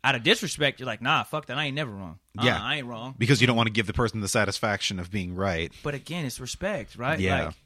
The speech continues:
Speaker 1: even if I'm
Speaker 2: At the
Speaker 1: wrong,
Speaker 2: core of it, it is all about respect.
Speaker 1: it, I, I, if I'm wrong, I'm gonna own up and say, "You know what? I'm wrong." Right?
Speaker 2: Mm-hmm.
Speaker 1: Out of respect. That's, it's just,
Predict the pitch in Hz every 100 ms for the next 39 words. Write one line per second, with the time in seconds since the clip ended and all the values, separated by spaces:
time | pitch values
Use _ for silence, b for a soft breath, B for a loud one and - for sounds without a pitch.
0 | _ 208 214 208 - 180 160 165 123 123
1 | 143 156 139 101 95 107 98 87 85 -
2 | - - 80 82 - - 131 - - -
3 | - - 120 123 143 165 123 113 117 117
4 | 120 _ _ _ - 131 101 98 92 92
5 | - 95 139 165 180 165 139 117 - -
6 | _ - 107 107 101 110 _ 147 165 147
7 | - 127 87 - - b b b b b
8 | b b b b _ _ _ _ _ -
9 | 127 135 - - - _ _ _ - -
10 | 131 - 170 -